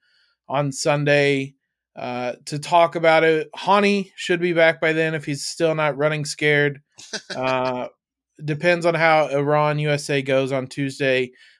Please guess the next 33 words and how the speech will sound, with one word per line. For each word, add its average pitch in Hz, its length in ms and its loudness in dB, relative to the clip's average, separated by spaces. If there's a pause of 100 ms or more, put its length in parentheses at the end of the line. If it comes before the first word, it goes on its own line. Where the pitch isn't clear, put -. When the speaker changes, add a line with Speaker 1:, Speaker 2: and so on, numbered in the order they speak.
(120)
Speaker 1:
We 156 80 -6
might 180 180 4
not 165 180 4
be 147 80 -2
friends 151 360 -2
anymore 147 340 0
after 139 260 -2
that 127 240 0
game. 123 340 -4
We'll, 127 280 -4
we'll 139 140 -4
see 139 220 -4
how 143 140 0
that 131 180 2
one 123 160 -8
plays 127 300 -4
out. 123 280 -4
But 131 240 -2 (420)
all 165 160 2
jokes 156 300 -2
aside, 139 380 2
Alex, 156 460 0
thanks 156 280 -2
as 147 100 -4
always 143 420 2
for 135 600 -4 (760)
coming 214 280 2
on 208 300 6
and 185 120 0
being 196 300 4
our 185 180 4
Russell 185 340 2
Westbrook. 175 640 0